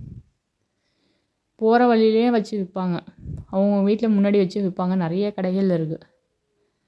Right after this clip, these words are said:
புளி தண்ணியை சேர்த்தாச்சா? புளி தண்ணியை சேர்த்து நல்லா வந்து கொஞ்சம் நம்ம தேவையான தண்ணி ஊத்திக்கலாம். நம்ம எந்த அளவுக்கு தண்ணி தேவையோ அந்த அளவுக்கு தண்ணி ஊத்தி மூடி போட்டு மூடிட்டு தேங்காய் தான் அடுத்து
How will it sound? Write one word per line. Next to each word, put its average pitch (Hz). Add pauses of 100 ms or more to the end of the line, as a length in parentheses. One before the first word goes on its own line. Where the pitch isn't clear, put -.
(680)
புளி 220
தண்ணியை 220
சேர்த்தாச்சா? 180 (120)
புளி 185
தண்ணியை 196
சேர்த்து 180
நல்லா 175
வந்து 175 (1500)
கொஞ்சம் 196
நம்ம 196
தேவையான 208
தண்ணி 185
ஊத்திக்கலாம். 165
நம்ம 190
எந்த 190
அளவுக்கு 208
தண்ணி 185
தேவையோ 180
அந்த 175
அளவுக்கு 175
தண்ணி 170
ஊத்தி 170 (560)
மூடி 202
போட்டு 185
மூடிட்டு 185
தேங்காய் 185
தான் 185
அடுத்து 165